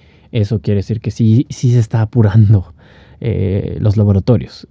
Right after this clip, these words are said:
y es algo que, obviamente, o sea, cualquier laboratorio que se dedique a esta clase de investigaciones va a querer, eh, ju-, buscar una cura. Tal vez no una cura, pero, pues, una vacuna, aunque sea.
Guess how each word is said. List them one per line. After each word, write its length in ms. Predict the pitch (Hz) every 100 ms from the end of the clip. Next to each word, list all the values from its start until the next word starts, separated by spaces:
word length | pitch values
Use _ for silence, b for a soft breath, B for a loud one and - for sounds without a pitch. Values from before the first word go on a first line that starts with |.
| -
y 400 | 113 117 110 65
es 200 | 120 -
algo 220 | 147 156
que, 240 | 156 117 - _ _ _ _ _ _ _ _ _ - -
obviamente, 540 | 139 147 135 110 180 127
o 20 |
sea, 120 | 117
cualquier 340 | 120 110 135 156
laboratorio 460 | 156 113 113 110
que 100 | -
se 120 | 107
dedique 460 | 98 101 113 - 104
a 160 | 92 67
esta 280 | 110 -
clase 320 | 113 - 104 107
de 40 |
investigaciones 800 | 104 104 107 - 104 107 104 101
va 80 | 107
a 20 |
querer, 460 | - 110 113 143 117 131 -
eh, 240 | 104 92
ju-, 240 | - 107 104
buscar 360 | 113 101 101
una 180 | 95 95
cura. 260 | 98 101 -
Tal 160 | 147
vez 80 | 175
no 80 | 185
una 160 | 190
cura, 220 | 180 175 151
pero, 160 | 113
pues, 180 | 117 113
una 180 | 123 127
vacuna, 320 | 110 135 127
aunque 180 | 107 101
sea. 260 | - -